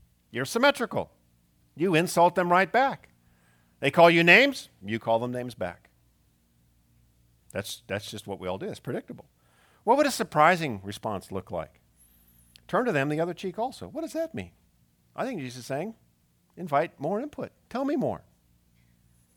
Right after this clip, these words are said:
I mean, can you imagine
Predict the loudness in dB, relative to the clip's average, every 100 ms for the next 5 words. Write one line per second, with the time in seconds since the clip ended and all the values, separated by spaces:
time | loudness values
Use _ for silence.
0 | _ _ _ _ _ _ _ -20 -20 _
1 | -2 -2 -2 _ _ -4 2 4 6 8
2 | 8 6 2 -4